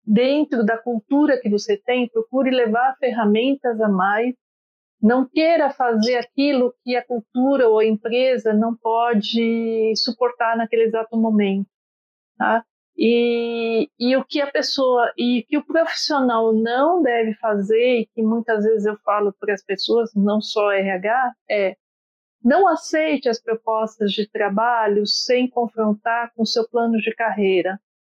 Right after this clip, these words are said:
tá? Aonde você quer chegar, o que você quer ser lá na frente, e, e dê espaço pra você ir mudando e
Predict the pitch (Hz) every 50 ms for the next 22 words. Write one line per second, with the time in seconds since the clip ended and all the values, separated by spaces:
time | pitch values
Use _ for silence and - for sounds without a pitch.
0 | _ _ _ _ _ _ - 214 220 240 262 277 - _ _ _ _ _ _ -
1 | 220 233 262 302 349 392 403 381 370 349 349 285 277 277 285 269 - 262 247 220
2 | - - 247 220 196 202 208 202 202 196 - - - 330 370 370 349 320 - -
3 | 269 277 - 254 226 - - 240 226 226 226 220 214 214 208 - _ - 220 214
4 | 208 196 185 185 - - 180 180 359 - _ _ _ _ _ _ _ 233 262 269
5 | 285 285 269 - - 285 269 247 285 277 320 381 415 381 370 - - - - 285
6 | 311 320 311 302 - - - 254 - - 262 262 262 247 254 269 262 - - 277
7 | 262 262 254 254 262 262 254 247 240 214 - - 247 285 320 339 320 285 240 202
8 | 220 226 - - 254 262 262 254 254 - -